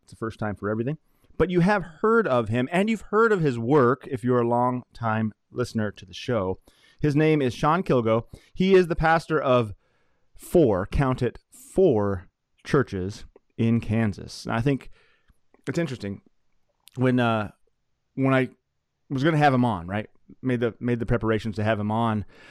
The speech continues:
I've been listening to Cross Defense, back archived episodes of Cross Defense as I'm driving up to do this vacancy I'm filling in for.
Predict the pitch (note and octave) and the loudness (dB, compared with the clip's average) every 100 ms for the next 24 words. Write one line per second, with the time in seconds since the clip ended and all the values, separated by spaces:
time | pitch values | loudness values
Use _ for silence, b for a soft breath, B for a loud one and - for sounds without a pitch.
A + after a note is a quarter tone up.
0 | B - G3+ B3 E3 C#3 - G3 F#3+ D3 | B -2 0 0 0 0 -2 -2 0 -2
1 | - B2+ C3+ C#3+ D3 C#3+ G2+ A2+ B2+ - | -2 -2 -2 -6 -4 -6 -4 -2 -4 -6
2 | - A2+ B2+ - C3 B2+ A#2 A#2+ B2+ C3 | -10 -6 -4 -2 0 -2 -6 -10 -6 -4
3 | A#2 A#2 A2 G#2+ - - E3 F3 - - | -4 -4 -4 -4 -8 -6 -6 -6 -12 -14
4 | - A#2 A2 A2 A2+ A#2 A#2+ A#2+ A#2 A#2+ | -6 -4 -2 -2 0 -2 -2 -2 -2 -4
5 | - G2+ A2+ A2 F2+ A2 A2+ C3 C#3 C3 | -8 -4 -2 -2 -2 -2 0 -2 0 0
6 | A#2 C3 B2 A#2+ B2+ C#3+ | 0 -2 0 -2 -2 -2